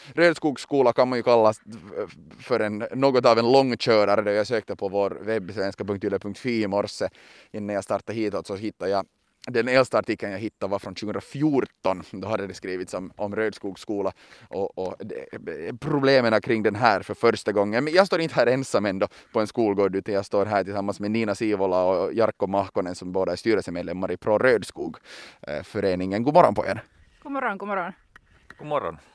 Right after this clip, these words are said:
Speaker 1: Nå, sen tjugohundranitton så, så gjordes det ju då, så insåg man ju då att det var riktigt dålig inneluft här och, och, eh, nu har man då hittat, nu verkar man ha hittat orsaken till det här inneluftsproblemet.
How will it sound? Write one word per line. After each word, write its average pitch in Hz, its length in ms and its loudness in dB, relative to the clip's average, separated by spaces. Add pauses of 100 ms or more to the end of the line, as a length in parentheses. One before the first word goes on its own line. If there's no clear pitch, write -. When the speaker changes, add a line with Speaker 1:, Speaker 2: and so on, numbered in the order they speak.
Speaker 1:
Nå, 190 360 2 (280)
sen 175 180 -2
tjugohundranitton 196 760 2
så, 117 320 0
så 104 480 0 (200)
gjordes 120 460 -2
det 117 100 0
ju 117 100 4
då, 120 180 6 (520)
så 123 380 -8
insåg 123 360 2
man 107 100 0
ju 104 60 -2
då 107 100 4
att 101 80 2
det 104 60 0
var 107 100 0
riktigt 104 240 -4
dålig 98 260 2
inneluft 98 420 -4
här 92 220 -2
och, 92 140 -4
och, - 420 -8
eh, 98 180 2 (120)
nu 185 120 -4
har 208 200 0
man 147 140 2
då 156 60 0
hittat, 156 600 0
nu 185 80 -2
verkar 185 340 6
man 135 120 4
ha 131 40 4
hittat 139 340 0
orsaken 101 500 0
till 101 240 0
det 90 80 -6
här 95 200 -4
inneluftsproblemet. 87 1600 -6